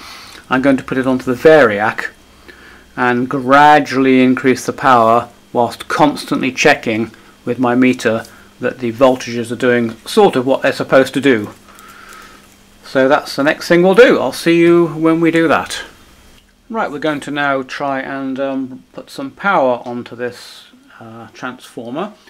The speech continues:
and we're going to do that very gradually. I've got it plugged into a variac over there. I'll, I'll show you that later on, but it's just a,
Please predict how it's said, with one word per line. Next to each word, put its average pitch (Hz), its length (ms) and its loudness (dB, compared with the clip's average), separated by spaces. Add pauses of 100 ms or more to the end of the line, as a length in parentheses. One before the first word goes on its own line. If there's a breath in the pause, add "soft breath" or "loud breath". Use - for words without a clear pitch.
(140 soft breath)
and 147 100 -12
we're 151 80 -10
going 202 140 -12
to - 80 -20
do 202 140 -8
that - 140 -10
very 165 160 -6
gradually. 135 760 -6 (520 soft breath)
I've 131 120 -10
got 151 100 -4
it - 120 -16
plugged 156 260 -4
into 147 260 -8
a 131 60 -8
variac 117 760 -2 (500 soft breath)
over 120 240 -8
there. 117 260 -8
I'll, 135 260 -6
I'll 135 120 -8
show 143 220 -2
you 123 80 0
that 120 160 -6
later 120 280 -8
on, 110 200 -8
but 113 120 -8
it's - 160 -12
just - 300 -12
a, 110 200 -12